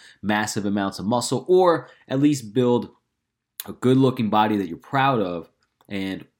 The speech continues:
the nutrient, the number one nutrient you need if you wanna build a solid foundation of muscle is protein.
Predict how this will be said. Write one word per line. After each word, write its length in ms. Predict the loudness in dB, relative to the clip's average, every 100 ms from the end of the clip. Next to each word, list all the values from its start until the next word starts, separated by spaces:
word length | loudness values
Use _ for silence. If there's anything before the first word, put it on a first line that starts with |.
| _ _ _ _ -10
the 140 | -6
nutrient, 760 | 0 0 0 -6 -4 -2 -2 -6
the 60 |
number 280 | -6 -4 -2
one 180 | -2 -2
nutrient 460 | -2 -4 -6 -6 -6
you 80 |
need 540 | -6 -2 0 -2 -6 -14 _ _ _
if 160 | -16 -8
you 80 | -6
wanna 320 | -4 -6 -10 -4
build 320 | 0 0 0
a 60 | -4
solid 420 | -4 -4 -4 -6
foundation 560 | -8 -8 -8 -8 -10
of 60 | -10
muscle 480 | -10 -10 -12 -16 _ _ -8
is 500 | -4 -2 -4 -8 _ _ _ _
protein. 680 | _ -2 0 -2 -8 -16 -18